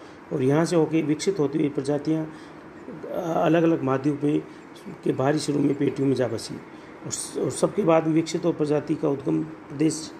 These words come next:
जो last में जो जाति थी, ये अलग-अलग जातियाँ जाति चली गई जैसे जैसे विकसित हुई और अंतिम जो जाति थी, ये मंगोलिक जाति है, वो वहीं बस गई। तो इस प्रकार से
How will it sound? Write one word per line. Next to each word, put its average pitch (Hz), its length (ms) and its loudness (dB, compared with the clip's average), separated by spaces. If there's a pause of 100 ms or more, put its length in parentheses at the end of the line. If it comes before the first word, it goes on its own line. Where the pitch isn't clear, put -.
जो 143 140 2 (160)
last 135 420 0
में 196 120 6
जो 190 140 8
जाति 165 300 2
थी, - 180 -6 (520)
ये 151 80 2
अलग-अलग 170 360 4
जातियाँ 160 300 4
जाति 156 260 2
चली 165 200 2
गई 180 100 4
जैसे 170 240 2
जैसे 165 200 2
विकसित 165 300 0
हुई 196 200 2 (360)
और 175 120 4
अंतिम 165 360 2
जो 196 100 2
जाति 156 340 2
थी, 156 140 0
ये 156 100 4
मंगोलिक 151 500 4
जाति 147 320 0
है, 135 220 -2 (680)
वो 180 320 6 (360)
वहीं 151 260 6
बस 123 240 -2
गई। 127 100 -6 (600)
तो - 80 -2
इस - 140 0
प्रकार 185 320 4
से 196 320 4